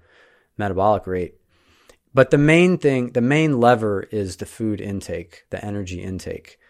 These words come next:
That is the main lever that the brain is using to, to regulate body fatness. Yeah, so we have the system, and, you know, it evolved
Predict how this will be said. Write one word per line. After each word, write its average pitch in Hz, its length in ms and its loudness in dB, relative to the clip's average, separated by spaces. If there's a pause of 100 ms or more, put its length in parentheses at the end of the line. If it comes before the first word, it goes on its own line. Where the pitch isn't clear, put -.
(200)
That 127 200 2
is 117 140 -2
the 120 60 -4
main 107 580 -4 (420)
lever 101 420 -2
that 92 140 -6
the 95 60 -10
brain 95 300 -6
is 85 160 -10
using 90 520 -8
to, 92 180 -14 (220)
to 92 160 -8
regulate 87 440 -6
body 85 240 -8
fatness. - 540 -16 (520)
Yeah, 147 240 4
so - 180 -4
we 127 120 2
have 143 220 6
the 135 80 -2
system, 123 640 -2
and, 117 380 -2
you 139 100 0
know, 123 200 2
it 135 120 0
evolved 120 760 6